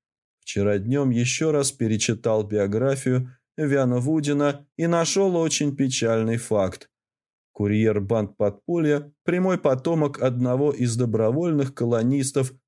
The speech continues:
Дайзен-два. Это уже потом метрополия начала сливать на свалку всякий сброд. Первые десять тысяч жителей самой первой колонии –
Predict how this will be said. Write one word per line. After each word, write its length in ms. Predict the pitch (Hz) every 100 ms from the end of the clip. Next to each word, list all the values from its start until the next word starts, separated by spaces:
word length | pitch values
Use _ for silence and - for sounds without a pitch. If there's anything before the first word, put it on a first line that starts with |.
| -
Дайзен-два. 1080 | 120 104 110 104 98 107 101 101 95 95 - _ _ _ _ _ _ -
Это 220 | 175 170
уже 180 | 156 165
потом 540 | 165 151 151 202 147
метрополия 680 | 127 131 131 131 170 170 147
начала 520 | 135 127 139 139 135
сливать 600 | 127 131 131 139 147 135 - _ _ -
на 200 | 190 175
свалку 520 | 160 170 180 - 135
всякий 500 | 127 139 135 131 127
сброд. 640 | 107 95 113 110 101 - _ _ _ _ _ _ _ _ _ -
Первые 400 | 113 107 107 104
десять 400 | 113 - 113 -
тысяч 320 | 107 - 101
жителей 500 | 104 170 156 110 107
самой 440 | - 170 156 143
первой 380 | 131 143 131 127
колонии – 720 | 127 127 165 165 135 123 127